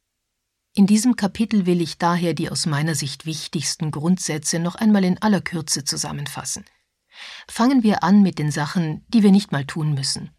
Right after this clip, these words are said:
nur bleiben lassen. Vergleichen Sie die Kinder nicht.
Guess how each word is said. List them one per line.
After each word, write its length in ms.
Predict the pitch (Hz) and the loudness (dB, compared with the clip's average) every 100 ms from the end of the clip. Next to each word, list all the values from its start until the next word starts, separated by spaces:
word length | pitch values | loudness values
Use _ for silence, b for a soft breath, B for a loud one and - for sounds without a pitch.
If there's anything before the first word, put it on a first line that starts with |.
| _ - | _ 2
nur 340 | 247 226 202 _ - | 4 4 0 _ -10
bleiben 320 | 143 147 143 | -8 -6 -6
lassen. 360 | 131 - - - _ _ _ _ _ _ _ _ _ _ _ _ _ _ _ | -6 -8 -10 -12 _ _ _ _ _ _ _ _ _ _ _ _ _ _ _
Vergleichen 680 | - 202 190 175 202 208 185 | -4 0 2 4 4 4 0
Sie 300 | 151 147 143 | 0 -6 -10
die 180 | 147 151 | -10 -10
Kinder 320 | - 170 135 | -2 -2 -2
nicht. 380 | - - - | -8 -14 -16